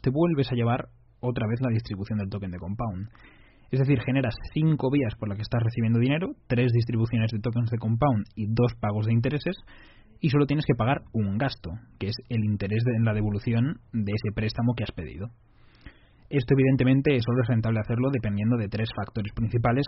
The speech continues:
que es las tasas de interés que se estén pagando al depositar stablecoins, lo caro que sean los intereses a la hora de vo-, devolver un préstamo que hayas solicitado y el precio del token de Compound que estabas obteniendo en las distribuciones. Claro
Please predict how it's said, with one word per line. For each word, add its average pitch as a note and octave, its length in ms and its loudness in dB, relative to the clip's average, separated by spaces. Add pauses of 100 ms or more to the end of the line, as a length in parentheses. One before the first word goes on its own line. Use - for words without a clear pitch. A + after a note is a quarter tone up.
que G#2 100 -4
es C3+ 100 -2 (640)
las G2 260 -4
tasas A#2+ 240 0
de A#2+ 80 4
interés A#2+ 280 4
que G#2+ 100 -4
se G2 80 -4
estén G#2+ 240 -2
pagando G#2+ 340 0
al G2 80 0
depositar G#2+ 460 -4
stablecoins, E3+ 720 0 (540)
lo A#2 260 4
caro C#3+ 220 2
que C3 140 -2
sean D3 120 4
los A#2 140 2
intereses A#2+ 460 0
a G#2 40 -2
la G#2 80 -2
hora A#2+ 120 0
de A#2 120 2
vo-, G2+ 160 -2
devolver A#2 520 0
un B2 160 0
préstamo A2+ 400 -2
que G2+ 100 -6
hayas G#2+ 180 -4
solicitado D#3+ 500 -2 (600)
y D#3+ 120 2
el C#3+ 140 4
precio B2 340 0
del G2+ 140 0
token A#2 240 2
de G#2 80 2
Compound F#2 640 -6
que - 60 -16
estabas F#2+ 340 -8
obteniendo G#2 680 -2
en G#2 160 -4
las F2+ 120 -8
distribuciones. - 640 -10 (1400)
Claro A#2+ 240 2